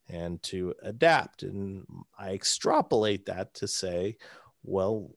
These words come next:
the way we coordinate those stories is ultimately through leadership.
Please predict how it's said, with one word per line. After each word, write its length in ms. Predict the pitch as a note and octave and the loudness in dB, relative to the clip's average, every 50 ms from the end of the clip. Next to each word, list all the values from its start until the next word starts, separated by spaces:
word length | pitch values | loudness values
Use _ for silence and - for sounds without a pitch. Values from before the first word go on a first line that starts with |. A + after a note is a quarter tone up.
| _ _ | _ _
the 140 | A2 G#2 F#2+ | -6 -6 -6
way 260 | - - C3 A#2 A2 | 0 4 4 4 6
we 160 | G#2 G2+ G2+ | 4 2 -2
coordinate 600 | G2 - - D3 D#3 F#3+ F3+ D#3 C3+ A2+ A2 G#2 | -4 2 4 6 6 6 6 6 4 4 4 0
those 240 | - G2+ G2 F#2+ - | -2 -4 -2 -2 0
stories 640 | - - - F2 F2 F2+ F#2 G2 G2+ - A#2 - - | -2 -2 -4 -6 -6 -6 -6 -8 -8 -8 -10 -8 -8
is 120 | F#2 G2 | -6 -2
ultimately 600 | A2 G#2+ G#2+ G#2 - F#2+ F#2+ F#2 F2+ F#2 F2+ F2+ | 0 0 0 0 -2 -6 -6 -6 -4 -4 -4 -6
through 240 | E2+ - - F#2+ F#2+ | -8 -8 -8 -6 -4
leadership. 720 | G2 A2 A#2+ A#2 G2+ G2 F2+ - - - - - _ _ | -2 0 0 2 2 0 0 -2 -6 -10 -12 -16 _ _